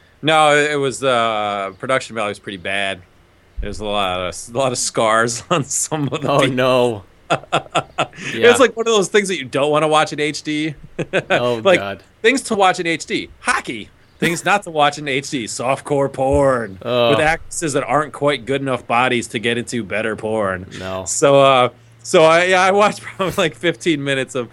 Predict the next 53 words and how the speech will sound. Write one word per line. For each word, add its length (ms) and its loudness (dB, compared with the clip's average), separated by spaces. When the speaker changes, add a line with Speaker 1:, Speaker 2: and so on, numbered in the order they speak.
Speaker 1:
Serena 500 -2
the 80 -4
Sexplorer, 800 -2
and 80 -4
then 120 -2
even 260 2
I 160 2
was 100 -2
like, 140 -4
"I'm 140 -2
just 160 -16
gonna 160 -10
go 100 -12
to 100 -14
bed." 280 -12
Speaker 2:
See, 260 0
check 140 2
it 60 4
out, 140 4
check 100 0
it 60 4
out. 240 2
I 80 2
think, 320 0
Eric, 360 0
you 140 -4
didn't 160 2
Speaker 1:
It's 60 2
still 300 4
better 240 4
than 140 0
Coyote 420 0
Ugly. 400 -4
Speaker 2:
No, 180 6
dude, 380 4
dude. 340 2
You 120 -4
didn't 160 2
watch 420 4
Serena 300 0
the, 180 0
the 200 -8
Sexplorer. 680 0
You 120 -2
just 200 -4
watched 420 4
the 100 -6
sequel 600 0
to 120 0
Coyote 500 6
Ugly, 280 4
Coyote 440 8
Ugly 400 6